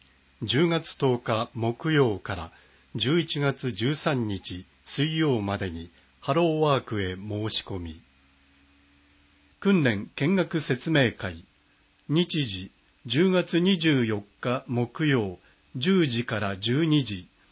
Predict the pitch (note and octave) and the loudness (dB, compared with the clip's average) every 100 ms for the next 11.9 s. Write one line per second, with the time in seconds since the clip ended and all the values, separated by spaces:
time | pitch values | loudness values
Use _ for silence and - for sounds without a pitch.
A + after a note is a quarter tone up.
0 | _ _ _ A2 A#2 A2+ - B2 A#2 _ | _ _ _ -6 -2 -2 0 -2 -4 _
1 | _ _ _ B2+ E3 E3 - A2+ A2 G#2+ | _ _ _ -2 0 0 -2 -2 -2 -2
2 | D#3 C#3+ C3 A2+ A2 - _ _ _ C3 | 0 2 2 0 -2 -8 _ _ _ -2
3 | F#3+ F#3+ F3 - F3 C3+ - G2 G2 - | 0 0 -2 -2 0 0 -2 -6 -6 -8
4 | C3 D3 D#3+ B2+ F#2 F#2+ _ - B2 - | -2 2 2 2 -2 -12 _ -6 -4 0
5 | F3 B2+ A#2+ G2 G2+ - - A2+ G2 G2+ | -2 0 -2 -2 -6 -4 -2 -2 -2 -4
6 | F2+ E2 - _ _ _ _ - A2+ C3+ | -6 -10 -18 _ _ _ _ -8 0 2
7 | D3 C3 A#2+ A2 - _ _ _ _ - | 2 2 2 0 -6 _ _ _ _ 0
8 | D3 F#3+ - F#3 E3 E3+ C3 A2 G2 F#2 | 0 0 -2 -2 0 2 2 0 -2 -6
9 | F#2 _ _ _ - G3 F3+ C#3 A#2 G#2+ | -10 _ _ _ 0 4 6 6 4 0
10 | G#2+ G#2 A#2+ E3+ D#3 C#3+ D3+ C#3 C3+ G#2+ | -4 -2 0 2 2 2 -2 -4 -2 -2
11 | F2+ F2 _ _ _ _ A#2+ A2+ | -4 -10 _ _ _ _ -6 -2